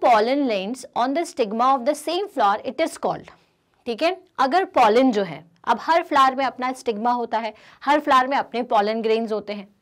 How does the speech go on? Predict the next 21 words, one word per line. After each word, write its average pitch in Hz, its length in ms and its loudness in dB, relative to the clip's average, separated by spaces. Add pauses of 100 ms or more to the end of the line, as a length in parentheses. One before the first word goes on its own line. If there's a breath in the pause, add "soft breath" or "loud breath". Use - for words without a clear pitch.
क्लियर 302 260 2
है? 320 60 0 (540 loud breath)
तो 330 400 4
हर 320 220 0
फ्लावर 269 280 2
की 277 120 -4
बात, 226 240 0
मतलब 254 240 -2
जो 247 120 0
बाइसेक्सुअल 233 600 0
फ्लावर 196 260 0
होते 196 180 -6
हैं 262 80 -6
उनकी 220 280 -4
बात 175 260 -4
कर 170 120 -8
रही 160 80 -8
हूँ, 254 100 -10
कि 339 100 -4
जितने 254 320 -2
भी 330 220 0